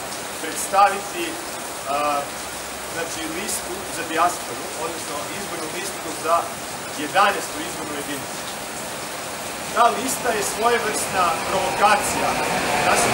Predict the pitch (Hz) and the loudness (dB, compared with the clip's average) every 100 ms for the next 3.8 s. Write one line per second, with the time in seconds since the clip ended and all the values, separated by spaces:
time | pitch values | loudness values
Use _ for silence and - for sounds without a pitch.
0 | - - - - - - - - - - | 6 6 6 6 6 4 4 2 0 0
1 | - - - - - - - - - - | 0 0 0 0 0 2 0 2 2 6
2 | 202 196 - - - - - - 175 190 | 6 6 4 2 2 2 2 2 2 2
3 | - - - 254 - 170 156 160 | 2 2 4 4 2 0 0 0